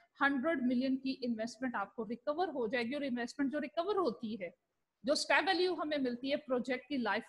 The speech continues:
के end पे मिलती है, मतलब fourth year के end पे मिलेगी। हंड्रेड मिलियन की recovery हमें हो जाएगी स्क्रैप value, वो साथ ही आपने next point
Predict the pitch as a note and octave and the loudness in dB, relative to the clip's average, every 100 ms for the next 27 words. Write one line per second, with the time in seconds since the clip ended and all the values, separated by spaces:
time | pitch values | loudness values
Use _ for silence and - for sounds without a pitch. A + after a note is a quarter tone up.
0 | - C#4 D#4 - _ - C#4 D4 - G#3 | -4 -4 -4 -10 _ 4 6 6 2 0
1 | A3+ F#3+ - A3+ A#3+ B3+ A#3+ D4 - F#4 | 0 -2 -6 -4 0 0 0 0 0 0
2 | F#4 F#4 D#4+ C#4+ C4+ A3+ A3+ A#3 A3 G3+ | 0 2 2 2 0 0 -2 -2 -2 -2
3 | G3+ B3 C#4 _ _ - B3 D4+ C4 A#3+ | -4 -4 -8 _ _ 0 2 2 0 0
4 | A3+ A3+ B3 C#4+ C4 - E4+ F4 F4 C#4+ | 2 0 0 -4 -4 0 0 2 -2 0
5 | A#3 A3+ G#3+ G3+ G#3+ G#3 A#3+ - A3+ G#3+ | -2 -2 -4 -2 -2 -2 -6 -2 -2 -2
6 | A3 A3+ C4 - _ D4+ - D#4 D#4 B3 | -4 -4 -6 -10 _ -4 0 -2 0 -2
7 | G3+ A3 A3+ G3+ - - E3+ | -2 -4 -8 -8 -12 -14 -16